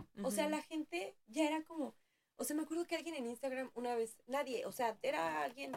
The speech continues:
Speaker 1: que no, no ubicaba yo porque fuera
Speaker 2: Ujú.
Speaker 1: K-popper ni nada. Subió una historia con una canción de Super Junior. Y
Speaker 2: Ujú.
Speaker 1: yo dije,
Speaker 2: ¿Qué?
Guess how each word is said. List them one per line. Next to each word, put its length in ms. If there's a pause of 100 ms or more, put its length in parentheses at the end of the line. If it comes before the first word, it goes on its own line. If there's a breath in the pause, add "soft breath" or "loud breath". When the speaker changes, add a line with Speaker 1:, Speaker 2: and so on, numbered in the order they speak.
Speaker 1:
que 200
no, 1000 (640)
no 140
ubicaba 380
yo 120
porque 200
fuera 200
Speaker 2:
Ujú. 120
Speaker 1:
K-popper 380
ni 100
nada. 260 (420)
Subió 320
una 100
historia 420
con 140
una 160
canción 240
de 80
Super 320
Junior. 300 (100)
Y 100
Speaker 2:
Ujú. 180
Speaker 1:
yo 100
dije, 280 (360)
Speaker 2:
¿Qué? 560